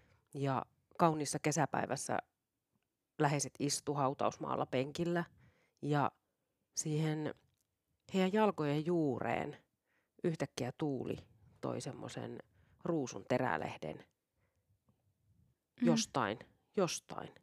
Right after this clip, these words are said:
Speaker 2: Niin.
Speaker 1: Siitä on valokuva otettu siitä terälehdestä. Ja sitten nimenomaan, että nämä ihmiset, että he katto ympärille, että mistä se tuli se, että kun siinä ei ollut niinku kukkia siinä missään lähellä,
Speaker 2: Mm.
Speaker 1: niin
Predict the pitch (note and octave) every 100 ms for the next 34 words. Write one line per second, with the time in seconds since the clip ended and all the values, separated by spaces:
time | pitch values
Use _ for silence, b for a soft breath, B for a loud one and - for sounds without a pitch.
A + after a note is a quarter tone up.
0 | _ _ _ _ _ B3 A#3 A#3 - G3
1 | F3+ F3+ F#3 F#3 D3+ - B2+ B2 - -
2 | _ - - C#3 - - - - - -
3 | _ _ - C#3 B2+ - - - - -
4 | - C#3+ E3+ - C3+ C#3 D#3+ C3+ B2 A#2+
5 | - - - D3+ C3 A#2 C3+ C#3 - -
6 | - - - D#3 - D3+ - - C#3 C3
7 | C3 B2+ C3+ - G3 - D#3 D#3+ G3+ F3+
8 | B2 D#3+ - - - D3+ D#3 E3 F3 E3
9 | B2+ A#2+ B2+ - C3+ - - E2 - -
10 | - C3 - - B2+ C3+ B2+ - B B
11 | B B3 A#3+ B3 - C#3+